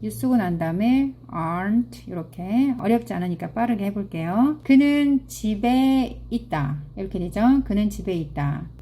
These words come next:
앞에서 설명했었지만 비동사는 M R is는 해석이 이다,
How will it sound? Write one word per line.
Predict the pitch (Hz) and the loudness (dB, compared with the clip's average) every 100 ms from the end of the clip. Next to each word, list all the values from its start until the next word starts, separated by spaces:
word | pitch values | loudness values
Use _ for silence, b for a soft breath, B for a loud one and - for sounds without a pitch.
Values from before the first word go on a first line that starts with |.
| - - | -12 -6
앞에서 | 202 269 262 | 2 2 4
설명했었지만 | 254 269 262 254 247 240 269 254 262 240 190 185 190 175 147 | 4 6 6 6 4 4 2 0 -4 -4 -2 -2 -2 -2 -4
비동사는 | 147 208 254 254 254 233 196 180 180 196 170 139 - - - - - | -4 0 4 6 6 4 -2 -2 -4 -2 -2 -4 -6 -14 -20 -18 -8
M | 196 214 | -2 0
R | 202 180 | 0 -2
is는 | 170 180 196 233 277 285 | -2 -2 2 4 6 4
해석이 | 240 240 226 196 190 254 285 294 254 | 0 -2 -2 -4 0 2 4 2 -2
이다, | 185 185 175 156 139 - | -6 -4 -2 -2 -2 -6